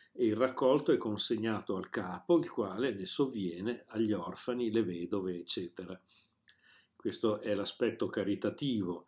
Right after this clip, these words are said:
di, di aiuto che fin dalla comunità dei primi secoli era previsto, poi successivamente, man mano che la comunità si estendeva, furono isti-, mh,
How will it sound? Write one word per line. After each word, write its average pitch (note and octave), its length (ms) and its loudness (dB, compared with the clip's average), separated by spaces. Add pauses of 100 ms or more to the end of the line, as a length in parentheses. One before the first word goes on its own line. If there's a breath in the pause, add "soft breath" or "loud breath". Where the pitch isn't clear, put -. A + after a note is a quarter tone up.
(280 soft breath)
di, F#2+ 300 -4
di G2 160 -2
aiuto A#2 580 6
che G2 340 -6
fin F2 460 -10
dalla F2 220 -12
comunità F#2+ 460 -6
dei F#2 180 -2
primi A2 260 -2
secoli G2+ 420 0
era F#2+ 140 -4
previsto, C3 480 2
poi G2+ 260 -2 (880 loud breath)
successivamente, A2 1080 0 (380 loud breath)
man G2+ 160 -4
mano A#2 240 4
che G#2+ 80 0
la G2+ 80 2
comunità G#2+ 440 2
si A#2 180 2
estendeva, A#2+ 840 4 (560 loud breath)
furono A#2 400 4
isti-, G#2 340 0
mh, F#2 520 -6